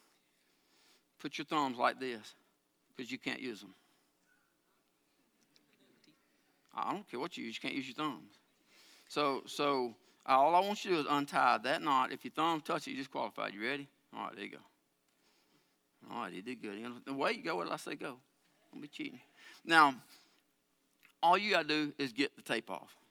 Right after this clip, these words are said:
Let me see your bat. You see it? There ain't no tricks to it. It starts right there, ends right there. It just goes around at one time. Nothing fancy, three inch tape. All I want you to do is take the tape off. You handle that?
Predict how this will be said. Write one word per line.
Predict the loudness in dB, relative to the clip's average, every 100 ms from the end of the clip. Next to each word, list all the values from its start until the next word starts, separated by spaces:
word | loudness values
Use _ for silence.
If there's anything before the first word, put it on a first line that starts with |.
| _ _
Let | -18
me | -14
see | -10
your | -12
bat. | -12 -18 -20 _ _ _ -20 -10
You | -6
see | 0 0
it? | 0
There | -4
ain't | -4
no | -6
tricks | -6 -6 -6
to | -6 -6
it. | -8
It |
starts | -10 -6 -6 -4
right | -8 -4
there, | -4 -6 -8
ends | -6 -6
right | -6 -8
there. | -10
It | -14
just | -16 -12
goes | -10
around | -8 -6
at |
one | -8 -8
time. | -10 -12 -16 _ _ _ _ -20 _
Nothing | -10 -10 -8
fancy, | -6 -6 -8 -14
three | -12
inch | -12 -12 -10
tape. | -8 -10 -16 -20 _
All | -2 -2
I |
want | -4 -8
you | -10
to |
do |
is | -8
take | -8
the | -8
tape | -10
off. | -10 -10
You |
handle | -8 -6
that? | -8 -12